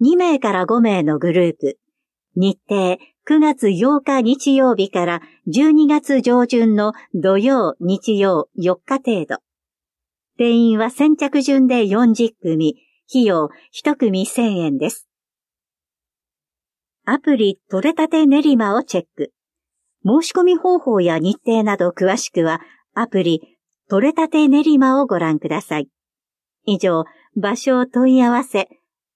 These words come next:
高松二の二十三の十七、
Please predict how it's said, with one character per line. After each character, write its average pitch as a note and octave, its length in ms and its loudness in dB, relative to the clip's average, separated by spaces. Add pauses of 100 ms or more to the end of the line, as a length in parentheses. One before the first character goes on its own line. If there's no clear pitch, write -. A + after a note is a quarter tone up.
(220)
高 B3 280 0
松 A#3+ 360 0
二 C4 160 4
の D4+ 160 4
二 D4 180 2
十 C4+ 240 2
三 A3 320 -2
の F3+ 140 0
十 G#3+ 280 0
七、 F3+ 340 -4